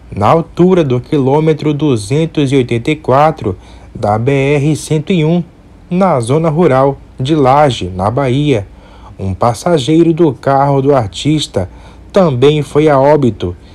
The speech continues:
depois de um veículo bater em uma carreta, segundo detalhes do site Notícias G um. Conforme reportado pela plataforma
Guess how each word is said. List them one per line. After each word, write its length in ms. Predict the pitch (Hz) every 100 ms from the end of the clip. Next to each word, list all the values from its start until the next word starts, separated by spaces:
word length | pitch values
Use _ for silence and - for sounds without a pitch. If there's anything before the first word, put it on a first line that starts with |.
| - -
depois 560 | 165 156 - 139 147
de 220 | 123 120 110
um 100 | 110
veículo 580 | 156 151 170 170 165
bater 720 | 160 165 120 - 131 143 120 -
em 100 | 170
uma 160 | 175 165
carreta, 800 | 180 151 120 170 - 104 90 - - - -
segundo 680 | - - 185 131 139 135
detalhes 680 | 139 156 - 123 127 127 123
do 120 | 147
site 680 | 143 - 139 151 151 - 98
Notícias 840 | 95 135 151 - 117 127 123 120
G 160 | 113 147
um. 240 | 117 117 117 - - - - - - - -
Conforme 680 | 208 175 - 175 185 190
reportado 920 | 147 165 165 156 117 - 143 156 143 120
pela 280 | 117 113
plataforma 840 | 107 104 - 143 - 139 139 143